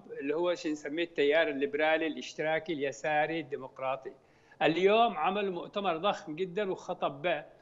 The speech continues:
بيرني ساندرز اللي هو عضو مجلس الشيوخ ومرشح محتمل للرئاسة في ألفين وعشرين. وما طلب الحاجتين، واحد الصحة لكل الأمريكان،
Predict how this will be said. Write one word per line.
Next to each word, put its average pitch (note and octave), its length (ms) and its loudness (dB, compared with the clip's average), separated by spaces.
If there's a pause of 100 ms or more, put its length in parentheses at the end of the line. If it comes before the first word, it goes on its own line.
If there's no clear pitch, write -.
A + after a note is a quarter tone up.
(260)
بيرني E3+ 440 4
ساندرز D#3+ 760 0
اللي C3+ 160 -8
هو D3+ 120 4
عضو D3 240 2
مجلس C#3+ 400 -4
الشيوخ B2+ 840 -2
ومرشح D#3 1300 -2
محتمل D#3 520 0
للرئاسة C#3+ 600 0
في C3 200 -2
ألفين C3+ 280 -2
وعشرين. C3 600 -2 (640)
وما D#3+ 1040 4
طلب G#3+ 340 2
الحاجتين، F3+ 760 -2 (480)
واحد E3 460 2
الصحة - 440 -2
لكل F3+ 280 -2
الأمريكان، D#3 840 -2